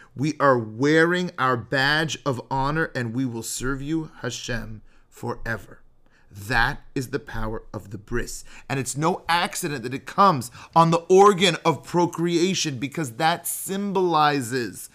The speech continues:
the eternity. God promises you, Jewish people, you are going to be an eternal nation. You'll have a sign on the very organ that leads to procreation. You will be an eternal nation. That's where your badge will be.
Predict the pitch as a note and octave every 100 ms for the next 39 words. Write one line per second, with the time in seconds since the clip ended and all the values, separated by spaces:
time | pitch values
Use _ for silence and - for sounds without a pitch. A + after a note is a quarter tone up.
0 | - - B2+ B2 - E3+ - E3 F#3 D3+
1 | B2 D#3+ E3 E3 E3+ F3 F3+ F#3 D#3+ C#3
2 | C#3 F3+ G#3 E3+ G3 G3+ E3+ G#3 G#3+ G3
3 | F3 - - - B2+ C#3 F#3+ G#3+ G#3+ -
4 | F3+ F3 F3+ F#3+ F3+ - F3 D3+ F#3 G3
5 | D#3 A2+ _ _ E3 E3 D#3+ E3+ F3 F3
6 | E3+ F3+ - G3 F#3 - - C3+ C3+ C#3+
7 | C3 - - D#3+ E3+ D3+ A#2+ - C3 B2
8 | A#2+ A2+ B2 C#3+ D#3+ D#3+ - D3 D#3+ B2+
9 | A2+ - - - A2+ C#3 C3+ B2 B2 D3+
10 | C3+ - C3+ - B2+ A#2+ B2+ B2 C3 -
11 | A2+ G#2+ C3+ C3 B2 - D3+ F3+ E3 -
12 | A#2 A2+ - A#2+ A#2 B2 A#2 G#2+ C#3+ C3+
13 | C#3 - B2+ G2+ A2 A2 A2 A2 A2+ A#2+
14 | G#2+